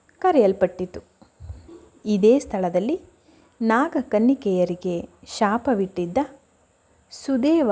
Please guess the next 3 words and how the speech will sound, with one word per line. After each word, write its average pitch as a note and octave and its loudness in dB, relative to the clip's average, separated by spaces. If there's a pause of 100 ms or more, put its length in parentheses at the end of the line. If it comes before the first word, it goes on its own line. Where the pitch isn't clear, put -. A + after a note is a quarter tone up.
(380)
ಮುನಿ A#3 -2 (600)
ಕೂಡ F#3+ 2 (720)
ವಾಸಿಸುತ್ತಿರುತ್ತಾರೆ. G#3+ -4